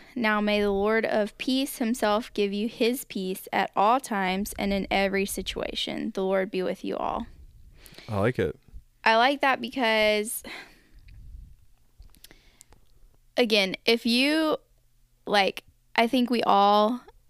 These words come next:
Speaker 1: worry about when our spouse is deployed and when they're in just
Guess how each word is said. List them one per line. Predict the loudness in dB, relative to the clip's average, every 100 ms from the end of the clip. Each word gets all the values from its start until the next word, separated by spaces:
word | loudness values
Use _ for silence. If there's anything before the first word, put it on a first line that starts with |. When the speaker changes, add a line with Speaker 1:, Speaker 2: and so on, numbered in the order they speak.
| -4
Speaker 1:
worry | 0 2 2 2
about | 4 4 4 2 -2
when | 0
our | 2 0 -2 -8
spouse | -2 2 2 0
is | -4
deployed | -4 -6 -2 2 2 2 -2 -10 -18 -20 _ _ -6
and | -2 0
when | -2 0
they're | 0
in | 0 0 2 0 -2 _ _ -20 _ _ -6
just | -2 -2 -4